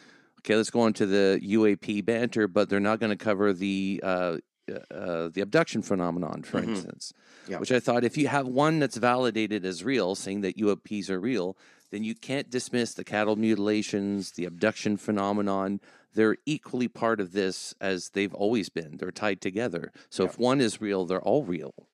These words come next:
Speaker 2: Well, that's, that's a great point, because as I said earlier, because if they do use the word extraterrestrial in some of their, you know, revelations,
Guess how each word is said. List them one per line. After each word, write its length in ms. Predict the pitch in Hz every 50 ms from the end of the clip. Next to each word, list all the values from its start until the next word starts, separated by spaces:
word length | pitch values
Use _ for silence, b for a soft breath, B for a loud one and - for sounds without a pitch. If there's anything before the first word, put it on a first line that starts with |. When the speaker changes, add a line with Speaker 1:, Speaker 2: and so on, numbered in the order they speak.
| _ _ _ _ _ _ _ _ _ _ _ _
Speaker 2:
Well, 140 | 117 107 90
that's, 240 | 113 127 - -
that's 200 | - 127 131 -
a 40 | 113
great 240 | 90 120 131 131 127
point, 320 | - - 127 156 170 -
because 260 | - - - 101 90 -
as 220 | - - 104 92
I 60 | 101
said 200 | 101 - 113 110
earlier, 460 | 98 104 127 147 147 95 82 95 - -
because 360 | - 101 92 - 101 95 -
if 160 | - 92 -
they 160 | - 95 92
do 260 | 85 85 139 151 160 160
use 300 | 135 117 120 117 107 -
the 100 | 107 90
word 260 | 87 95 95 92 -
extraterrestrial 1000 | 92 98 - - - 90 - - - 92 98 101 - - - 85 80 80 - _
in 80 | - 98
some 240 | - - 98 92 95
of 80 | 90
their, 240 | 87 95 92 90 85 B B B B B B B B B
you 100 | - 101
know, 80 | 90 90
revelations, 840 | 90 92 90 82 85 82 87 104 120 120 - 78 69 - - -